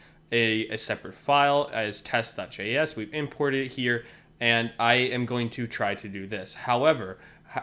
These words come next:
I will not be using this series here, as this series will not exist. If you try running this, you, your program will crash and will say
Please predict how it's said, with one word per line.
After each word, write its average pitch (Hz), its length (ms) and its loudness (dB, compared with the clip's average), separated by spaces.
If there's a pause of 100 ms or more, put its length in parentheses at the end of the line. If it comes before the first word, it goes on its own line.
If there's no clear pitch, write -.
I 127 100 6
will 131 160 0
not 135 300 2
be 202 80 0
using 131 640 -2
this 117 200 -2
series - 760 -4
here, 123 480 -4
as 113 240 0
this 156 240 -4
series 214 320 -4
will 120 240 -2
not 147 220 -2
exist. 113 340 -4
If 107 180 -10
you 175 120 -4
try 202 280 2
running 131 380 0
this, 196 180 -4
you, 117 260 -4
your 123 160 -2
program 139 440 -2
will 104 100 -4
crash 113 460 0
and 120 120 -4
will 110 120 -2
say 110 400 0